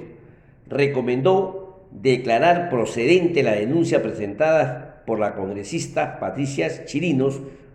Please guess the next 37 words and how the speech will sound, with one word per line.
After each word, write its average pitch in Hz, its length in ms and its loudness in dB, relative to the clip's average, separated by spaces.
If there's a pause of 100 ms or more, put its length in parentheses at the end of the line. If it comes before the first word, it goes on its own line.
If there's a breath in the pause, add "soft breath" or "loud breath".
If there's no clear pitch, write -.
(140)
contra 113 640 2
la 107 140 2
fiscal 165 480 2
de 143 80 4
la 107 100 0
Nación, 160 580 0
Zoraida 143 840 0
Ábalos, 139 580 2 (440 loud breath)
por 143 200 10
el 135 120 6
presunto 175 480 2
delito 160 380 4
de 143 60 6
omisión 131 500 4
de 131 120 4
actos 151 280 0
funcionales, 131 760 0 (560 loud breath)
luego 165 460 6
de 120 100 4
haber 139 180 6
suspendido 135 500 2
las 127 160 4
investigaciones 101 800 -2
contra 92 220 -6
el 90 60 -10
presidente 110 440 -4
de 143 40 4
la 147 60 2
República, 139 1080 -2
Pedro 151 320 4
Castillo, 135 720 0 (100)
hasta 123 320 -2
el 113 140 -4
término 156 460 2
de 113 120 0
su - 140 -10
mandato. 92 500 0